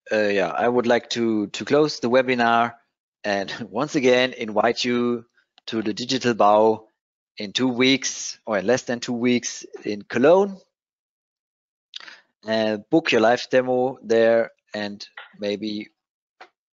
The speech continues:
Gerhard, no, go ahead, not, but, uh, <laughs> me and the other <laughs> colleagues can show you something. Uh, in case you cannot attend to the exhibition, book your free online appointment, contact our sales team.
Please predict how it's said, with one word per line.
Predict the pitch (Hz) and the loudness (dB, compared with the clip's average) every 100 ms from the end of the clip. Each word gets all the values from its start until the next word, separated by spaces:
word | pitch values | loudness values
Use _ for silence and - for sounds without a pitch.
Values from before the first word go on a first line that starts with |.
| _ _ _ - | _ _ _ -4
Gerhard, | 110 101 98 - | -2 -2 -6 -6
no, | 117 104 | -4 -2
go | 101 | -2
ahead, | 101 | -2
not, | 107 98 | -4 -6
but, | - 87 - | -2 -4 -4
uh, | 117 85 | -8 -8
<laughs> | - 120 | -10 -6
me | 127 | -2
and | 113 | 0
the | 113 | 0
other | 110 127 | 0 -2
<laughs> | - | -2
colleagues | 127 113 101 - | 0 0 0 -6
can | - | -6
show | - 131 | 0 2
you | 131 135 131 - - - _ | 2 0 -2 -14 -18 -20 _
something. | - 113 117 123 123 120 110 - - - - | -2 -2 0 2 2 2 -6 -18 -20 -10 0
Uh, | 120 123 127 | 4 4 4
in | 131 | 2
case | 160 185 180 | 2 4 2
you | 165 | -2
cannot | 175 151 151 151 | -2 0 0 0
attend | 135 151 147 - | -2 -4 -4 -8
to | - 139 | -6 -4
the | 123 127 131 | 0 0 0
exhibition, | 123 - - 110 131 - 127 123 120 _ _ _ _ _ - | 0 -2 -6 -2 0 0 -2 -10 -14 _ _ _ _ _ -2
book | 139 131 - | -2 -2 2
your | 127 | 4
free | 120 - 135 131 | 4 2 0 0
online | 135 127 120 117 | -2 -2 -2 -2
appointment, | - 147 165 151 156 151 151 | 0 2 2 -2 -2 -2 -4
contact | - 127 139 - | -8 -4 -4 -2
our | 123 120 | 0 0
sales | - 139 131 | 2 2 2
team. | - 135 135 135 | -2 0 0 -2